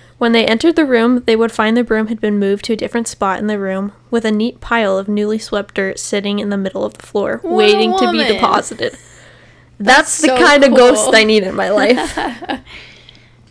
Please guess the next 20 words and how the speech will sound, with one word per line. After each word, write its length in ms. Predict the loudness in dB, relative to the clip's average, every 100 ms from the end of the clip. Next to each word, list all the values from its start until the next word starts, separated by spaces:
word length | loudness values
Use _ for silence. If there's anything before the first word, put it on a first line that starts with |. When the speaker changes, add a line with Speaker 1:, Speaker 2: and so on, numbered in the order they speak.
| _ _ -20 -20 -20 -20 _ -4
Speaker 1:
Manny 580 | 2 4 4 2 -2 -8 _ _ -20 -8 2
was 180 | 4 6
another 320 | 6 6 4
spirit 380 | 2 -2 0 -2
that 120 | 0
the 80 | 2
young 240 | 2 2
pair 200 | -2 -2
and 100 | -2
children 320 | -4 -4 -2
loved. 380 | -2 -4 -4 -12 -12
Manny 300 | -4 0 4
was 140 | 4 2
believed 400 | 0 2 2 -2
to 80 | -4
be 100 | -4
the 80 |
spirit 480 | -4 -6 -4 -2 -2
of 140 | -4 -2
Johnny, 360 | -2 -2 -4